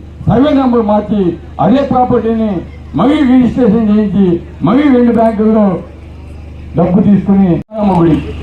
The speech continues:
చెంగారమ్మ గుడి ప్రాపర్టీస్ని ఈరోజు ఆయన రోడ్డు కోసం అని తీసుకుని దాన్ని వేరు చేసి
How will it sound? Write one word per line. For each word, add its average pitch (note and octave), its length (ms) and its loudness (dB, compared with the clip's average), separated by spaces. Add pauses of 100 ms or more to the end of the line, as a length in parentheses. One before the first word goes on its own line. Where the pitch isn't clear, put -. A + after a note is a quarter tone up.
(360)
చెంగారమ్మ A#3+ 680 4
గుడి A3 180 2 (340)
ప్రాపర్టీస్ని A#3+ 760 2 (520)
ఈరోజు G#3+ 340 2 (540)
ఆయన G3+ 180 4 (180)
రోడ్డు A#3+ 300 2
కోసం A3+ 220 0
అని G#3 100 -2
తీసుకుని G3+ 340 0 (540)
దాన్ని A#3+ 340 4
వేరు B3+ 320 2
చేసి G#3+ 320 -2